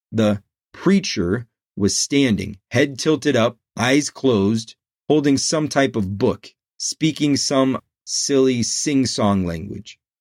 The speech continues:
The only recognizable words Moffat heard were some variation of, "Bless me, Father." In the kitchen, he selected four good-sized knives from a rack.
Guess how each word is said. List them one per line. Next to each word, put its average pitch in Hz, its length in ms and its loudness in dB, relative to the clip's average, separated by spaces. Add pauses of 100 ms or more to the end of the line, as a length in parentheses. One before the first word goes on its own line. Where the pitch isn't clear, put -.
(320)
The 107 140 4
only 151 260 4
recognizable 139 840 2
words 107 340 2
Moffat 104 460 0
heard 104 480 2
were 98 140 2
some 127 320 0
variation 117 720 2
of, 98 320 0 (800)
"Bless 127 280 0
me, 101 140 2
Father." 104 500 0 (840)
In 139 160 2
the 151 80 2
kitchen, 123 720 -2
he 156 160 -2
selected 131 580 0
four 139 580 0 (300)
good-sized 147 840 0
knives 104 580 0
from 101 260 0
a 95 80 2
rack. 90 500 -4